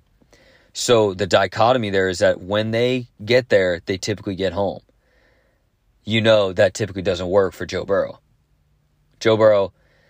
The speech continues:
is, uh, since week seven, he has the best pressure to sack ratio in football,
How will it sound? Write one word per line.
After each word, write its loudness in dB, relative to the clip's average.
is, 0
uh, 4
since -8
week -6
seven, 0
he -4
has 0
the -6
best 0
pressure 0
to -2
sack 0
ratio -2
in -8
football, -4